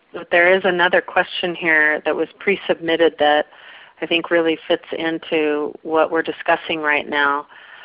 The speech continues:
And it's from Isabel. And she asks, "I'm interested in exploring whether a restorative justice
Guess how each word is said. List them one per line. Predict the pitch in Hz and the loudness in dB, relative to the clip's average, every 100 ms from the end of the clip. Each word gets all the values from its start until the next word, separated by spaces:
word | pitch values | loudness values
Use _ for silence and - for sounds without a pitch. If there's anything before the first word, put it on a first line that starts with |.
| - _ - | -20 _ -4
And | 165 156 151 151 156 - - | 0 2 2 0 -6 -10 -2
it's | 165 156 - - | -2 -2 -10 -2
from | 170 165 160 156 156 - _ _ - | 0 2 0 -2 -8 -10 _ _ 0
Isabel. | 185 185 175 147 143 143 _ _ _ _ _ _ _ _ _ _ _ _ - | 2 2 2 2 2 -2 _ _ _ _ _ _ _ _ _ _ _ _ -4
And | 160 160 - | -2 -2 -2
she | 170 | 0
asks, | 143 156 151 - - - - - - - - - | 4 6 6 0 -14 -20 -20 -20 -20 -20 -18 -2
"I'm | 180 180 | 0 2
interested | 196 214 214 - 190 | 0 0 -2 -2 -2
in | 180 | 0
exploring | 170 - - 180 175 175 165 | -2 -6 -4 0 2 0 0
whether | 160 160 | 2 2
a | 156 | 2
restorative | 156 151 - 170 170 156 | 0 -2 0 2 2 0
justice | 165 160 - 165 | 0 0 -2 -6